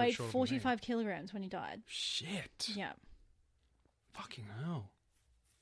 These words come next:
Speaker 1: In nineteen eleven, also, Ivan Flux, an Englishman who had come to America to buy a
Speaker 2: <clears throat>
Speaker 1: ranch, um, and had fasted for fifty-three days. During his fast, Hazard got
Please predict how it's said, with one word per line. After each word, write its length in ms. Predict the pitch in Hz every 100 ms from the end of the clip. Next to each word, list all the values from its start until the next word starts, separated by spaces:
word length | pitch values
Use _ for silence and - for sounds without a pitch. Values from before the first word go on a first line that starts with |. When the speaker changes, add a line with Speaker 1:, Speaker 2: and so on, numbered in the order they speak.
| -
Speaker 1:
In 420 | 240 240 240 226
nineteen 420 | 247 269 294 320
eleven, 460 | 294 226 247 233 220
also, 600 | - 277 311 208 180 185 -
Ivan 340 | 220 240 247
Flux, 440 | 233 - 240 214 -
an 80 | 208
Englishman 640 | 233 240 247 - 196 180
who 160 | 202 208
had 140 | 202
come 240 | - 226 233
to 100 | 240
America 460 | 214 196 196 214
to 100 | -
buy 220 | 170 190
a 80 | 147
Speaker 2:
<clears throat> 0 |
Speaker 1:
ranch, 640 | 175 202 190 117 - - - - - - _ _ _ -
um, 360 | 214 202 185 - -
and 100 | 226
had 140 | 226
fasted 480 | - 220 214 - 208
for 100 | 208
fifty-three 840 | - 247 226 190 208 - 226 240
days. 440 | 214 85 76 147 - - _ _ - - - _ _ _ - _ _ 202
During 320 | 233 262 269
his 200 | 277 -
fast, 400 | - 208 208 - -
Hazard 280 | 240 233 220
got 220 | 214 -